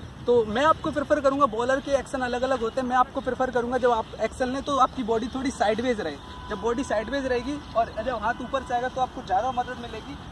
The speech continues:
ball को pace करने की। इससे आपकी bowling speed ज़्यादा तेज़ी से जाएगी क्योंकि आप sideways action है। क्रिकेट पूरा game ही sideways का है, तो action, bowling action भी आपको कुछ sideways ही रखना है।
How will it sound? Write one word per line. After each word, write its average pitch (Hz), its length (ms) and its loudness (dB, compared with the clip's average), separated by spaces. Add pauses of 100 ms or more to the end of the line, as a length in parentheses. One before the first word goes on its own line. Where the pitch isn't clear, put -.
(160)
ball 254 160 2
को 302 140 -6
pace 262 320 -8
करने 240 260 -2
की। 349 100 -10
इससे 277 300 -8
आपकी 254 280 -2
bowling 233 320 -4
speed 247 260 -10
ज़्यादा 185 220 -2 (120)
तेज़ी 233 260 -2
से 262 200 -6
जाएगी 247 280 0 (280)
क्योंकि 240 180 -4
आप 294 140 4
sideways 226 460 4
action 214 320 0
है। 185 80 -4
क्रिकेट 240 320 -4
पूरा 247 240 -2
game 240 280 0
ही 277 100 0
sideways 233 520 -2
का 247 100 -2
है, 277 80 0 (300)
तो 254 100 2
action, 240 360 2
bowling 240 280 -2
action 247 280 -2
भी 240 120 0
आपको 226 240 2
कुछ 247 180 -4
sideways 226 580 2
ही 208 120 -4
रखना 165 280 -4
है। - 260 -8